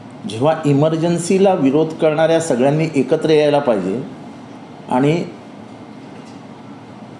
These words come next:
हुकुमशाही पद्धतीने इथली डेमोक्रेसी, लोकशाही नष्ट होते, असं त्यावेळेस जयप्रकाश नारायण यांनी लोकांना पटवून द्यायला सुरुवात केली. आणि त्यांनी सगळ्या विरोधी पक्षांशी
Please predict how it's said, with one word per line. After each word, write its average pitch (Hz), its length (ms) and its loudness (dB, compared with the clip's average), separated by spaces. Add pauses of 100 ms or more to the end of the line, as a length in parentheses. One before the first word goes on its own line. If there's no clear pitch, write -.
(1300)
हुकुमशाही 185 800 2
पद्धतीने 165 680 2
इथली 180 640 0
डेमोक्रेसी, 139 600 2
लोकशाही 135 440 2
नष्ट 135 320 0
होते, 120 380 2 (640)
असं 135 200 2
त्यावेळेस 175 400 2
जयप्रकाश 131 600 2
नारायण 151 440 2
यांनी 156 420 0 (120)
लोकांना 151 380 0
पटवून 180 360 2
द्यायला 175 220 4
सुरुवात 113 260 0
केली. 87 260 -6 (720)
आणि 139 100 -2
त्यांनी 165 280 0
सगळ्या 170 440 2
विरोधी 190 300 4
पक्षांशी 175 840 2